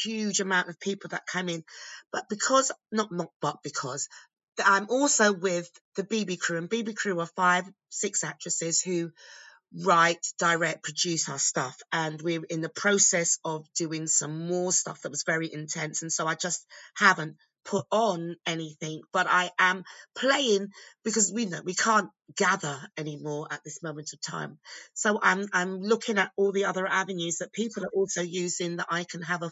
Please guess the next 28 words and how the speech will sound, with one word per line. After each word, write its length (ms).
forum 380
that 140
I 180
can 200
then 200
talk 260
again 400
and 160
set 240
up 80
another 320
project 480
that 140
I 120
can 280
be 400
talking 360
to 120
people 640
who, 240
who 120
have 100
made 360
it 140
in 100
this 220
world, 380
but, 160